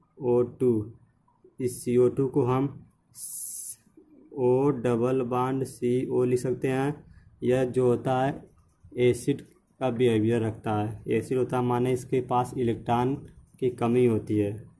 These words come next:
तब देखिए यह ऑक्सीजन more electronegative है,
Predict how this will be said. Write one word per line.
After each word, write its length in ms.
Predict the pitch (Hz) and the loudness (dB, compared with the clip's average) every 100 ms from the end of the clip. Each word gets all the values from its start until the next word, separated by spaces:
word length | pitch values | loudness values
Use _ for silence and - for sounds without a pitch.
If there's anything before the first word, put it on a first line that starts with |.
| _ _ | _ _
तब 160 | 123 113 | -8 -2
देखिए 340 | 120 113 127 | 0 0 0
यह 300 | 123 120 123 - | 2 2 0 -2
ऑक्सीजन 440 | 120 107 120 127 123 | -6 -2 -2 0 2
more 160 | 123 | 2
electronegative 720 | 123 120 135 127 127 127 127 127 | 2 0 -2 2 2 2 2 2
है, 260 | 131 131 | 2 -4